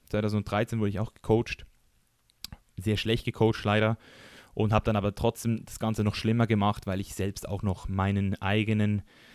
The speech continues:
ja, meinen eigenen Senf dazu gegeben habe. Sagen wir es mal so. Viele Köche versalzen eben dann die Suppe. Und um jetzt nochmal zurückzukommen, ich würde auf jeden Fall mit Deadlines arbeiten, bei allen Entscheidungen, also sowohl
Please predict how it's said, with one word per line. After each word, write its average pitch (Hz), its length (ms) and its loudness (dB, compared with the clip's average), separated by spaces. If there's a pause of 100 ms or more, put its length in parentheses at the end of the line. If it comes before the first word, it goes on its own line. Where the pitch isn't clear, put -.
(600)
ja, 123 400 4 (200)
meinen 110 200 0
eigenen 117 380 0
Senf 107 240 0
dazu 98 240 -4
gegeben 90 300 -2
habe. 78 140 -6
Sagen 107 160 0
wir 101 40 2
es 95 60 -4
mal 92 100 0
so. 90 260 -2
Viele 120 360 2
Köche 107 340 0
versalzen 92 480 -2
eben 87 140 -6
dann 82 160 -6
die 85 80 -2
Suppe. - 320 -4 (540)
Und 127 640 6 (260)
um 131 100 2
jetzt 127 80 2
nochmal 131 220 4
zurückzukommen, 123 680 2 (560)
ich 147 240 0
würde 143 140 6
auf 123 60 4
jeden 143 180 6
Fall 117 320 4
mit 120 240 2
Deadlines 135 340 6
arbeiten, 120 680 2
bei 101 120 0
allen 120 240 4
Entscheidungen, 113 500 4
also 104 160 0
sowohl 110 380 2